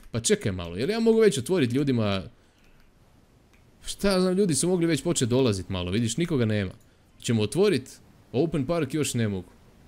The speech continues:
Hmm, okej. Dobro, nema veze, čekaj, e, hoćemo napraviti struju neku ovdje?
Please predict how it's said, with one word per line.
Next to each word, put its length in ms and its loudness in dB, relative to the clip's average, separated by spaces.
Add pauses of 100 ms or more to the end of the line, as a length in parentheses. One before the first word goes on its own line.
(140)
Hmm, 540 -2 (340)
okej. 300 -2 (520)
Dobro, 340 0
nema 240 0
veze, 300 2
čekaj, 600 -2
e, 40 -2
hoćemo 300 -2
napraviti 360 0
struju 340 -2
neku 320 -4
ovdje? 360 -2